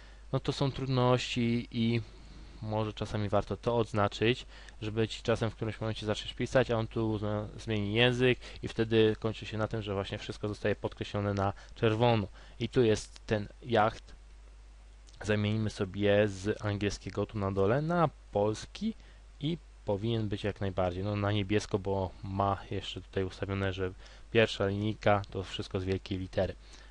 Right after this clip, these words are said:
Ale tu widać, to jest kawałek polski,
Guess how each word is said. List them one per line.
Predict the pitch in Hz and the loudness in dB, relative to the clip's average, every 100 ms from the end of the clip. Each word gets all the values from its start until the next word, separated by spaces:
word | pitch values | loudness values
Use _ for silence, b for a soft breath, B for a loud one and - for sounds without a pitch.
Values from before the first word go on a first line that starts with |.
| B | B
Ale | 104 107 - b b b - | -2 -2 -4 b b b -10
tu | - 117 117 - - - - | -4 -4 -4 -16 -20 -20 -12
widać, | 117 110 - - - | -6 -2 -2 -4 4
to | 113 | 6
jest | 107 - - - - - - - | 6 4 -10 -18 -20 -20 -20 -4
kawałek | 104 101 92 - | 2 4 4 2
polski, | - 101 - - 101 | 0 0 0 -2 -2